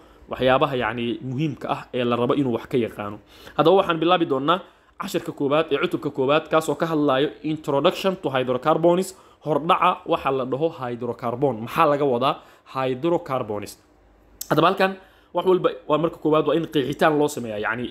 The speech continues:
in waxay yihiin la sheego. Haddaba maxaa laga wadaa hydrocarbonis? Hydrocarbon jawaabteedu waa tana. Waxaan leenahay hydrocarbonisku are compounds, waa isku dhisyo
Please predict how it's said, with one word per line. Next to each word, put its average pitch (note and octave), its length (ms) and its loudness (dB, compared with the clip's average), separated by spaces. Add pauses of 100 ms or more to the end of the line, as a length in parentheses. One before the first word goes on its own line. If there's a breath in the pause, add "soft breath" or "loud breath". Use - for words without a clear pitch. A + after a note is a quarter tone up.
in E3+ 240 -2
waxay D3+ 220 0
yihiin C#3+ 300 0
la A2+ 60 -2
sheego. G#2 340 -6 (300 loud breath)
Haddaba C#3+ 260 4
maxaa D3+ 280 2
laga D3+ 200 2
wadaa A#2+ 260 0
hydrocarbonis? A2+ 720 -6 (380 soft breath)
Hydrocarbon D#3+ 480 4
jawaabteedu D#3+ 420 2
waa B2 100 0
tana. A#2+ 240 -6 (520 soft breath)
Waxaan C#3 160 4
leenahay F#3 320 2
hydrocarbonisku F3+ 920 0
are D3 180 2
compounds, D#3 680 0
waa D3 160 2
isku F#3 240 -6
dhisyo E3+ 460 0